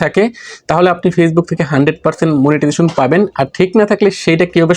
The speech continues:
সমাধান করবেন সেটাও দেখিয়ে দিব। তাই ভিডিও শেয়ার দিয়ে আপনার কাছে রেখে দিতে পারেন, পরবর্তীতে কাজে আসবে। শুরুতেই Facebook অফিসিয়াল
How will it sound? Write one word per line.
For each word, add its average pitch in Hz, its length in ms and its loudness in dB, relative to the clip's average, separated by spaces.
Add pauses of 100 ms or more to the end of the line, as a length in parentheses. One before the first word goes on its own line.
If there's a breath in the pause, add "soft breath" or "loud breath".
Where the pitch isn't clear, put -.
সমাধান 156 380 0
করবেন 147 220 2 (440 loud breath)
সেটাও 175 380 2
দেখিয়ে 165 260 0
দিব। 170 100 4 (160)
তাই 165 140 4 (100)
ভিডিও 165 200 4 (100)
শেয়ার 165 280 2
দিয়ে 170 140 4
আপনার 143 200 -2
কাছে 147 160 0 (260)
রেখে 135 240 0
দিতে 160 220 0
পারেন, 160 180 2 (180)
পরবর্তীতে 165 460 2 (200)
কাজে 165 300 2
আসবে। 104 200 -4 (180)
শুরুতেই 190 400 4 (140)
Facebook 175 400 2 (220)
অফিসিয়াল 196 420 0